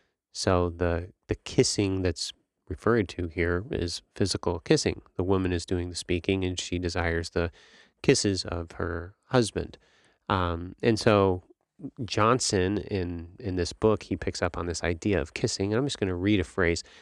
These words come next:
The kissing, he equates it to, uh,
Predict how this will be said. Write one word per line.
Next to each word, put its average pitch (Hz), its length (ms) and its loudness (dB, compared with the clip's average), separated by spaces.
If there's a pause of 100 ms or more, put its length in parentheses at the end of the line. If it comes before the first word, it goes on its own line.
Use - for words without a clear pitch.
The - 80 2
kissing, 113 580 4
he 151 360 4
equates - 420 2
it 90 240 0
to, 98 800 2
uh, 87 320 -2